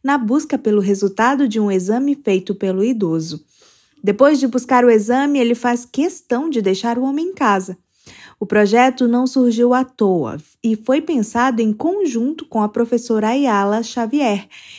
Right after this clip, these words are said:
e a colega de estágio Luana Clara.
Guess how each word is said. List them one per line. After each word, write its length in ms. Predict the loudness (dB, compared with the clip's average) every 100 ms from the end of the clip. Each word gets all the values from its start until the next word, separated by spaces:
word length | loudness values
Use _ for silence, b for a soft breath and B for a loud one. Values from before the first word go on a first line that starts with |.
| B 2
e 100 | 2
a 80 |
colega 600 | 2 0 2 2 0 0 0
de 140 | 0
estágio 600 | -2 -2 -2 0 0 0
Luana 480 | 0 2 0 -2 -6
Clara. 460 | -6 -8 -8 -12